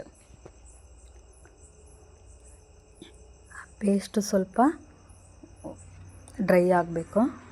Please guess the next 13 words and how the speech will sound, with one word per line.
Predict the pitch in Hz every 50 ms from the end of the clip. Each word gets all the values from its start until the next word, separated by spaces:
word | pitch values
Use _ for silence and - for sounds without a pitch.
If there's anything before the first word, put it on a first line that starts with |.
| - - - - - - -
ಆ | 185
ಡ್ರೈ | 180 175 185 180 180 185 202
ಆದ | 208 214 214 202
ನಂತರ | 202 190 175 170 175 196 196 - 220 214 226 269 381 - - - - - - - - - - - - - - - - -
ಚಿಕನನ್ನು | - 233 - - - 262 262 247 247 247 269 320 - -
ತೊಳೆದು | 226 208 202 202 202 277
ಸೇರಿಸ್ಕೊತಾ | 294 - - 214 196 190 190 - - - 196 185 175 175 170 165
ಇದ್ದೀವಿ. | 160 160 165 170 214 277 - - - - - - - - - -
ಚಿಕನ್ | - 233 - - 277 269 262 240
ನಾಲ್ಕರಿಂದ | 214 202 202 208 233 247 240 - 240 233 226 226 240 233
ಐದು | - 190 190 202 202 - -
ಕೆ | - 208
ಜಿ | 196 202